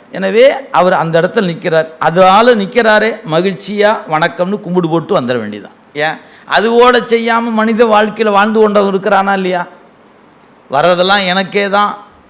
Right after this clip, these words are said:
யாருக்கும் இல்லைங்கிறவங்களுக்கு மத்தியில ஒரு பொதுவா சமூகத்துக்கு பயன்படுத்தணும் ஒரு அறம் என்ற வகையில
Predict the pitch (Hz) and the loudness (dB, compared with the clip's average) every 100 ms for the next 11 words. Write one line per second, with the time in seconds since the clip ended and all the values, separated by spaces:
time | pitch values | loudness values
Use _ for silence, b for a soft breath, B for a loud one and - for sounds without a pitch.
0 | - 127 175 170 202 180 190 196 190 185 | -4 0 0 0 -6 -2 -2 -2 -2 -2
1 | 180 165 156 151 120 170 165 135 - B | -4 -8 -6 -6 -4 -4 0 0 -2 B
2 | B B - 175 - 170 175 196 196 185 | B B -10 -10 -6 -6 -2 -2 -2 -2
3 | 170 185 196 196 170 156 - 151 180 185 | -4 -2 0 0 -2 -12 -2 -2 0 -2
4 | 175 165 - 170 180 175 151 131 147 190 | -2 -2 -6 -8 -4 -2 0 0 0 0
5 | 196 185 - - - 156 165 151 147 127 | -4 -8 -16 -14 -8 -6 -4 0 0 -2
6 | B B - 120 123 147 135 123 131 | B B -8 -4 -2 0 0 0 -2